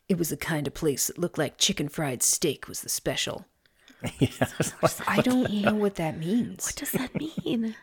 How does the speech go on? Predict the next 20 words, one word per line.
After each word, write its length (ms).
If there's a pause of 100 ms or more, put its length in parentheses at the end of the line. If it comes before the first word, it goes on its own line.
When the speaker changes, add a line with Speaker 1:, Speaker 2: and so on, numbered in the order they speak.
Speaker 1:
<laughs> 160
I'm 180
not 200
Speaker 3:
It, 60
Speaker 1:
sure 180
Speaker 3:
it 60
Speaker 1:
what 120
you're 100
trying 280
to 80
say 320
about 640
this 180
place. 320
I, 220
I 140
may, 220
that 160
it's 140
not, 280